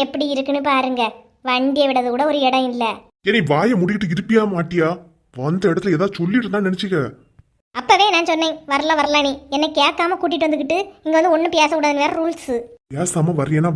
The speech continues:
Speaker 2: வா, இல்லனா இப்படியே வெளியே போயிரு. உன்னை யாரும் உள்ள வாணி கூப்பிடல.
Speaker 1: பாருங்க, இவ்வளவு தூரம் வந்தாச்சு, வெளியே வந்து கூப்பிடுறது கூட யாரும் வரல. வாங்க, வாங்க, வாங்க.
Speaker 2: ம்.
Speaker 1: ஏன் வெளியே நின்னுட்டு இருக்கிறீங்க? வாங்க, எல்லாரும் உள்ள வாங்க.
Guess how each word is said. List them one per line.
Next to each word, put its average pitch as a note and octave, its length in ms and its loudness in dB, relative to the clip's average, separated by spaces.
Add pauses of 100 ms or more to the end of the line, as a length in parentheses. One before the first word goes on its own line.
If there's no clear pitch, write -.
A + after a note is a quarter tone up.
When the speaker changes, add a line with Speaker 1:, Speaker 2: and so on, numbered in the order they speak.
Speaker 2:
வா, D3 80 4 (280)
இல்லனா E3+ 300 0
இப்படியே F3+ 440 -2
வெளியே D#3+ 260 2
போயிரு. D#3+ 280 0 (320)
உன்னை D3 220 -2
யாரும் D3+ 440 2
உள்ள E3+ 180 2
வாணி E3 160 0
கூப்பிடல. C#3 400 0 (480)
Speaker 1:
பாருங்க, C4 360 0 (220)
இவ்வளவு B3+ 300 2
தூரம் C4+ 200 2
வந்தாச்சு, B3 380 -2 (240)
வெளியே C4 260 2
வந்து C4 200 -2
கூப்பிடுறது C#4 320 -2
கூட C#4+ 100 0 (120)
யாரும் C4 340 0
வரல. A3 240 -4 (460)
வாங்க, G#4+ 320 0 (420)
வாங்க, A#4 300 -4
வாங்க. A4 220 -2 (380)
Speaker 2:
ம். D3 280 0 (720)
Speaker 1:
ஏன் G#4+ 140 -2
வெளியே G#4+ 300 0
நின்னுட்டு G#4 240 -2
இருக்கிறீங்க? G4+ 360 -2 (440)
வாங்க, A4+ 240 -4
எல்லாரும் G#4+ 260 0
உள்ள A#4+ 180 0
வாங்க. F4 220 -2